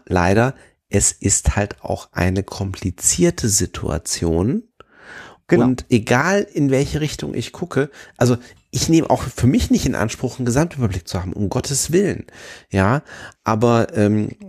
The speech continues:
Speaker 1: ich hatte das ja auch in der Vergangenheit schon bei anderen Diskussionen, ähm, und ich, ich habe den Scherz auch schon irgendwie in der Pre-Show gemacht, ähm, ich arbeite jetzt mittlerweile seit achtzehn Jahren in der Energiewirtschaft.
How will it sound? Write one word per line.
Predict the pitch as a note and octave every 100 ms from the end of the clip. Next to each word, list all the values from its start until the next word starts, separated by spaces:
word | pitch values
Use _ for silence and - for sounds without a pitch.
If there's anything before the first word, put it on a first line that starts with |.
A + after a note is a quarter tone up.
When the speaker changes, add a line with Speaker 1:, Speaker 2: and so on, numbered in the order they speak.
| E2
Speaker 1:
ich | - G2 -
hatte | A#2+ C3
das | A#2 -
ja |
auch | G2
in | G#2
der | F#2+
Vergangenheit | F#2+ F#2 A2 B2+ -
schon | A2
bei | G#2
anderen | - G#2+ B2
Diskussionen, | B2+ - B2 - A#2+ A#2+ B2+ B2 - - - _ -
ähm, | G#2 G#2 G#2+ G2+ _ _ _ _ _ _ - - -
und | G2+ E2+
ich, | - -
ich | F#2 F2
habe | -
den | F#2+
Scherz | G2 F#2+
auch | E2+
schon | - F#2+
irgendwie | F2+ F2+
in |
der | E2
Pre-Show | D2+ F#2+ - B2
gemacht, | A#2 A#2 A#2 - - - - -
ähm, | G2 G2 G2+ - _ _ _ _ _ -
ich | - -
arbeite | E2 D#2+ A2+ A#2+
jetzt | A2+ - -
mittlerweile | G#2+ C#3+ A#2+ G2+ A2
seit | F#2+ -
achtzehn | - - - A2+
Jahren | G2 E2+ G2+
in | G2+ G2
der | -
Energiewirtschaft. | F#2+ F#2 A2+ A2 - - - - -